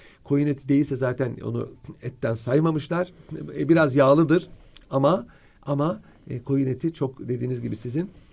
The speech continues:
faydalı ve dediğiniz gibi, e, harici şeylerin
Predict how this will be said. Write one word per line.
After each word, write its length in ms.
faydalı 600
ve 120
dediğiniz 360
gibi, 240
e, 400
harici 580
şeylerin 520